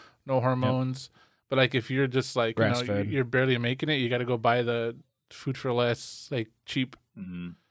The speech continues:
Speaker 2: Yep.
Speaker 1: milk brand, and now you're getting full hormones and
Speaker 2: And
Speaker 1: stuff,
Speaker 2: the
Speaker 1: you know?
Speaker 2: real broke motherfuckers aren't even getting meat. They're just going to McDonald's or Burger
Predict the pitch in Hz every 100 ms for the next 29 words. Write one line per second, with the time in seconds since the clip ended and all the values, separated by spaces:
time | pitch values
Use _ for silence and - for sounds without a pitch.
0 | _ 110 127 123 127 123 120 120 123 123
1 | 120 120 - 127 123 117 123 123 123 123
2 | 117 120 131 120 110 120 120 180 226 147
3 | 131 131 120 113 127 131 123 131 120 117
4 | 123 123 110 104 160 - 104 104 95 104
5 | 110 104 107 90 104 110 117 113 107 98
6 | 95 87 90 101 120